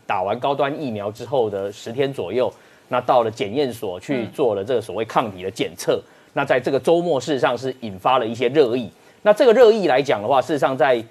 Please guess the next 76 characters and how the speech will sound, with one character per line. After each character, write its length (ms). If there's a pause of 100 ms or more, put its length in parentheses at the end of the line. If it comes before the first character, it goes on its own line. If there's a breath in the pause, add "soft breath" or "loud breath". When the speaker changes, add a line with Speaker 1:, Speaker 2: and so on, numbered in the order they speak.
(140 loud breath)
Speaker 1:
呃， 140
星 160
期 200
三 200
的 120
这 100
个 100
指 160
挥 140
中 160
心 100
的 100
应 160
变 180
会 180
议 100
上 280
呢， 100
其 200
实 180
是 140
会 120
来 100
讨 220
论 180
这 80
样 120
一 40
个 80
议 200
题。 260 (160 loud breath)
Speaker 2:
嗯。 140
Speaker 1:
所 80
以 20
我 60
想 180
就 100
这 140
个 80
议 140
题 160
的 60
部 140
分， 160
我 80
也 80
跟 160
大 120
家 160
分 260
析 180
一 80
下， 240
就 160
是 60
说 240 (400 loud breath)
为 140
什 120
么 140
就 100
是 140
说， 300
呃， 220 (100)
在 120
目 200
前 140
会 120
产 260
生 200
这 80
个 80
所 120
谓 100
抗 400
体 280
检 180